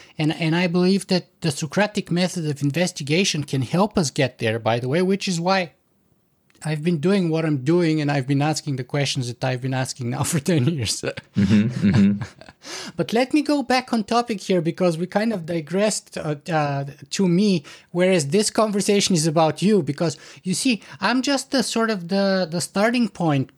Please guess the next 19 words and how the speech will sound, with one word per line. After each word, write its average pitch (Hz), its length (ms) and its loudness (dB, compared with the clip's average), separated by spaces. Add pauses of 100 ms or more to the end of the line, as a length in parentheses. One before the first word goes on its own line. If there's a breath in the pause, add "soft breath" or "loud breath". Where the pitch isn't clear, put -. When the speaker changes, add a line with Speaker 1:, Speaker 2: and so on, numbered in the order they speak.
(120)
Speaker 1:
but, 175 300 -2 (100)
but 175 260 -2 (120)
I 190 140 0
wanna 233 320 0
be 160 220 -2
the 185 100 0
midwife 185 560 0
to 170 100 -4
my 165 220 0
audience 160 400 0
giving 143 300 0
birth 143 260 0
to 143 100 -8
their 131 180 -2
own 127 160 0
ideas. 139 520 0
And 156 340 -2
so 165 200 -2
today 160 600 0